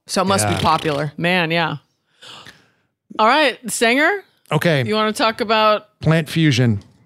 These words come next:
Speaker 3: Plant Fusion.
Speaker 2: Plant
Speaker 1: Got it right
Speaker 2: Fusion,
Speaker 1: here.
Speaker 2: again, we did chocolate. Um, so I'll give everybody the nutritional breakdown: hundred twenty calories, three grams of fat, two carbs,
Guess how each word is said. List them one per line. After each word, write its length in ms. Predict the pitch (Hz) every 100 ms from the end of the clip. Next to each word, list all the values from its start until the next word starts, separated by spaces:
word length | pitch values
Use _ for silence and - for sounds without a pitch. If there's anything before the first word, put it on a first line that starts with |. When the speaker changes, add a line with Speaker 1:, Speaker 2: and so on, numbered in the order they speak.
| _ _ _ _
Speaker 3:
Plant 640 | - - 165 165 220 254 -
Fusion. 880 | - 247 247 226 190 185 185 156
Speaker 2:
Plant 260 | 143 214 220
Speaker 1:
Got 100 | 151
it 40 |
right 40 | 202
Speaker 2:
Fusion, 280 | 208 220 220
Speaker 1:
here. 220 | 196 196
Speaker 2:
again, 420 | 170 202 220 214
we 180 | 147 151
did 220 | 147 160
chocolate. 580 | 139 165 170 170 202 208 - - - _
Um, 540 | 147 147 139 139 139 135
so 220 | - 165
I'll 120 | 160
give 220 | 151 190
everybody 440 | 180 170 151 156 156
the 280 | 143 139 139
nutritional 460 | 131 - - 190
breakdown: 640 | 156 156 156 160 151 147 143
hundred 380 | - 180 180 147
twenty 240 | 180 156
calories, 540 | - 151 143 139 131
three 160 | - 160
grams 280 | 156 156 143
of 80 | 127
fat, 520 | - 135 131 135 _
two 180 | - 175
carbs, 720 | - 156 147 151 135 -